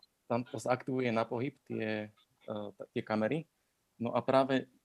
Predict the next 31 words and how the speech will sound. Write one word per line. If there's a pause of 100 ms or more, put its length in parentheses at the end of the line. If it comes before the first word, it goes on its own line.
(260)
chvíľu
predtým,
ako, (160)
ako
teda
malo
dôjsť
k
tej (160)
samovražde,
tak, (720)
e, (920)
tak
tam
chýbajú
tie
záznamy. (320)
Ja
si
nemyslím,
že (160)
za
tým
je
niečo (840)
akože
nekalé,
nejaké,
nejaké,
niečo
konšpiračné,